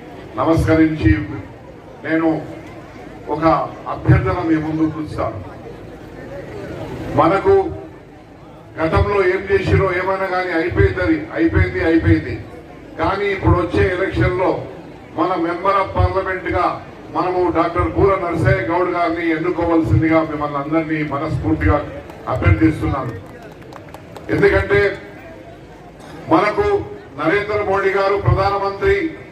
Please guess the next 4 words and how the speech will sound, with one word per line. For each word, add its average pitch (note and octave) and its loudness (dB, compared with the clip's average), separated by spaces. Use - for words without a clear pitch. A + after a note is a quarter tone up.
యావత్ F#3+ 0
భారతదేశం G3+ 2
ఇప్పటికే G3+ 0
నిర్ణయించింది F#3+ 0